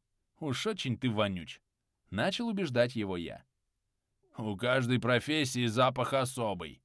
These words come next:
С чем работаю, тем и пахну», — немного обиженно заявил Флосси и на мою радость все-таки поднялся с топчана. «Хорошо бы такого красавца в метро перед собой поутру пускать», —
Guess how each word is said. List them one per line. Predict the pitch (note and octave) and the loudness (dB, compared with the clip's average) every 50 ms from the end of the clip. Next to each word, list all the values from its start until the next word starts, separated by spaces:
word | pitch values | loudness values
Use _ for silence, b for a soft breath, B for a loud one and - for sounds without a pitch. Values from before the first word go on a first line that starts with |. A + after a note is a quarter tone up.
| _ _ _ | _ _ _
С | - - | -10 -6
чем | - - C#3 C3+ B2 | -4 -4 -2 0 2
работаю, | A#2 A#2 A2+ A#2+ D3 F3 F3 - G#2+ F#2 | 2 4 4 2 0 -2 -2 -2 -4 -4
тем | - - B2 C#3+ C#3+ | -4 -2 -2 -2 -2
и | B2 | -4
пахну», — | - - G2 E2 D2+ - - E2+ D2+ - - _ _ _ _ _ _ _ _ _ _ _ _ | -4 -2 -2 -2 -2 -2 -6 -12 -16 -18 -20 _ _ _ _ _ _ _ _ _ _ _ _
немного | - G#2 G#2 G#2+ G#2+ G#2+ G2+ G2+ | -6 -4 -2 0 0 0 0 0
обиженно | F#2 F#2+ A2 C3 B2 A2+ A#2 A2+ A2 | 0 0 0 0 2 2 0 0 0
заявил | G2 G#2+ A2 G#2+ G#2 G#2 F#2+ | 0 0 0 0 0 -2 -4
Флосси | F2+ - A#2 D#3 G#3 G3 - G#3+ F#3 B B B B B | -4 -4 -2 0 0 0 -2 -4 -6 B B B B B
и | C#3 C#3 C#3 | -4 -2 0
на | C3+ B2 | 2 2
мою | A2+ G#2+ G#2 G2 F#2+ F#2 | 2 2 0 0 0 2
радость | A2+ D3+ F3+ G3 G3+ F#3+ - - - | 2 2 2 2 0 -2 -2 -6 -12
все-таки | - - - A3 G3+ A#3 F#3 - | -10 -8 -6 -6 -4 -4 -4 -6
поднялся | F#3+ - G3+ F#3 C#3 B2+ C3+ C3 C3+ B2+ C3 C#3+ | -2 0 2 2 2 2 2 2 2 2 0 -2
с | C3+ C3 | -4 -2
топчана. | - C3 G2 - - A#2+ G#2 F#2 D#2+ B1 G#1+ - _ _ _ _ _ _ _ _ _ _ _ _ _ - - | -2 -4 -4 -4 -6 -6 -4 -6 -6 -10 -14 -18 _ _ _ _ _ _ _ _ _ _ _ _ _ -12 -4
«Хорошо | - A#2 A2 A2+ A#2 - - B3 B3 | 0 2 2 2 2 2 2 0 2
бы | G#3+ G#3+ F#3+ | 2 4 4
такого | - F3+ C3 F#3 G#3 G3+ G3+ | 4 4 4 6 6 6 6
красавца | D#3 D3 D#3 D#3 C#3+ - F#3+ G3 F#3 - - F3+ E3+ | 6 6 4 2 4 4 4 4 4 2 0 -2 -2
в | F3 | 0
метро | E3 E3+ E3 C#3+ G3 A3 A3 | -2 -2 0 0 2 0 0
перед | G#3 E3+ C#3 B2 - | 0 0 -2 -2 0
собой | - C#3 C3 A#2+ B2 C3+ | 0 0 2 2 2 0
поутру | F#2 - C3+ C#3+ C#3+ C3 C3 B2+ | 2 2 0 0 0 0 -2 -4
пускать», — | - - C3 B2+ - - G2 D2 - - | -2 -4 -4 -6 -6 -8 -10 -12 -12 -16